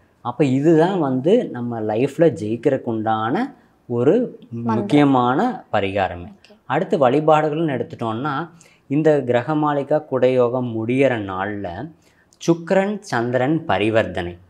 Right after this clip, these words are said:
Speaker 2: ஓகே.
Speaker 1: அப்போ பதினாலு ஜூலை அன்னைக்கு பார்த்தா சுக்கிரனும் சந்திரனும் பரிவர்த்தனை ஆவாங்க.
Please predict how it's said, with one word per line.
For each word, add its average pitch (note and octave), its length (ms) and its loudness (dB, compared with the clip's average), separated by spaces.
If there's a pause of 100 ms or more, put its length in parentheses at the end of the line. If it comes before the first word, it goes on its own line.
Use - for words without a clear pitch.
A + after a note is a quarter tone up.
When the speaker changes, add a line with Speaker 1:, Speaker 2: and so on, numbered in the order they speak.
(360)
Speaker 2:
ஓகே. A3 280 -16
Speaker 1:
அப்போ F3 440 0
பதினாலு C#3 520 2
ஜூலை B2 400 2
அன்னைக்கு A#2+ 320 -4
பார்த்தா A#2 300 -4
சுக்கிரனும் C3 480 -4
சந்திரனும் A2+ 460 -4
பரிவர்த்தனை G#2+ 540 0
ஆவாங்க. F2 280 -8